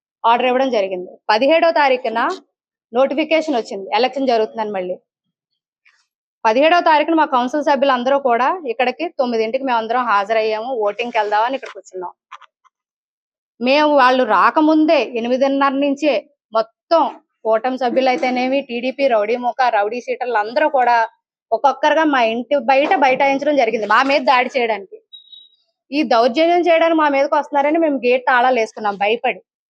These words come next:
మమ్మల్ని ఏం చేస్తారా అని భయపడి. అది ఎస్పీకి, ఆ రోజు ఎస్పీకి ఆర్డర్ ఇచ్చారు, కలెక్టర్కి ఆర్డర్ ఇచ్చారు. కానీ ఇక్కడ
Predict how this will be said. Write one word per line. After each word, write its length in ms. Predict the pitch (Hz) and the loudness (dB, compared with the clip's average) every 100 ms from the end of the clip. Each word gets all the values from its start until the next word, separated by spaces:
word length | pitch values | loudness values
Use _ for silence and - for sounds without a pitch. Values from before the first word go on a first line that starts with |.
| - | -4
మమ్మల్ని 280 | 220 233 220 | -2 -2 -2
ఏం 80 | 247 262 | 0 0
చేస్తారా 380 | 247 254 247 269 | 0 0 2 0
అని 80 | 247 202 | 0 -4
భయపడి. 340 | 208 202 - - _ _ _ _ _ _ _ _ 247 | -4 -6 -8 -14 _ _ _ _ _ _ _ _ 0
అది 140 | 262 269 220 | 2 2 0
ఎస్పీకి, 480 | - - 302 311 294 277 | -2 -4 -2 2 4 4
ఆ 260 | 269 254 240 | 4 4 2
రోజు 260 | 240 247 269 247 233 220 196 | 2 2 2 4 4 2 0
ఎస్పీకి 340 | 190 277 277 247 | -4 -4 0 2
ఆర్డర్ 200 | 214 262 269 | 2 0 -4
ఇచ్చారు, 300 | - 269 285 | -2 0 2
కలెక్టర్కి 360 | 254 226 277 262 | 2 0 -2 -2
ఆర్డర్ 180 | 233 240 | 0 -2
ఇచ్చారు. 260 | 240 240 294 311 | -4 -2 -2 0
కానీ 200 | 247 320 | 2 2
ఇక్కడ 160 | 330 | 0